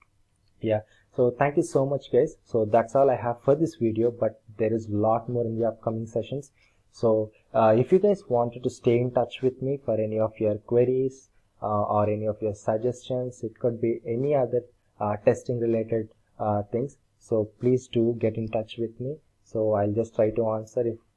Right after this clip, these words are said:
I, in case I'm not aware, I'll at least try to, uh, talk to different people and try to get the answer for all of you. And more importantly,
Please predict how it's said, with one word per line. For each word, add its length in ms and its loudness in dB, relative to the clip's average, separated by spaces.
I, 240 -4
in 160 -6
case 300 4
I'm 160 -2
not 240 -6
aware, 240 -2
I'll 140 -4
at 160 -6
least 240 -6
try 160 -2
to, 260 -8
uh, 240 0
talk 280 0
to 140 -2
different 380 -4
people 280 -2
and 160 -6
try 140 0
to 140 -10
get 240 -4
the 100 -4
answer 460 -10
for 200 -6
all 180 2
of 160 -2
you. 200 0
And 340 -4
more 260 2
importantly, 640 0